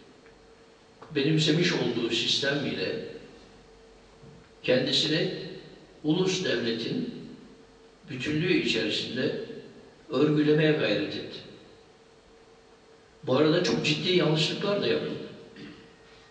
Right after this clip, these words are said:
Ama hiç değilse Türkiye'de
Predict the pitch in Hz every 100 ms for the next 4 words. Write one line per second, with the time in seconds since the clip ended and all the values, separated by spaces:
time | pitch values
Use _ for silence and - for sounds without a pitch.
0 | - - - - - - - - - -
1 | - - 127 147 170 - - 156 123 -
2 | - 110 87 - - - - - - -
3 | - - - - - - - - - -
4 | - - - - 156 - - 107 85 -
5 | -